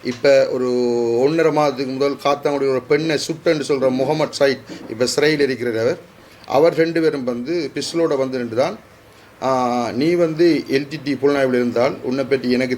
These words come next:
தெரியும். ஆ, நீ வந்து எங்களோட சேர்ந்து வேலை செய்ய வேணும். இல்லாத பட்சம் நீ எல் டி டி புலனாய்வு உத்தியோகத்தர் வேலை சிதனி என்று சொல்லி நீ சிறைவாசம் செல்ல நேரிடும்."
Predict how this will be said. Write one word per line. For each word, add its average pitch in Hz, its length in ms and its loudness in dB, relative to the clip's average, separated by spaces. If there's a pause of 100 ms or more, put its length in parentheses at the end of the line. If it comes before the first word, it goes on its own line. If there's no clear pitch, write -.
தெரியும். 127 480 -2 (560)
ஆ, 98 100 -8
நீ 123 140 2
வந்து 156 420 2
எங்களோட 147 300 2
சேர்ந்து 139 720 2
வேலை 135 260 4
செய்ய 131 280 -2
வேணும். 131 560 0
இல்லாத 143 380 0
பட்சம் 117 440 -4
நீ 139 260 -2
எல் 139 240 -4
டி 147 80 -6
டி 156 120 -2
புலனாய்வு 143 440 2
உத்தியோகத்தர் 131 640 0 (240)
வேலை 135 200 2
சிதனி 147 340 -4
என்று 143 180 -2
சொல்லி 139 300 -2 (320)
நீ 123 120 0
சிறைவாசம் 165 720 4
செல்ல 131 320 -2
நேரிடும்." 151 420 -4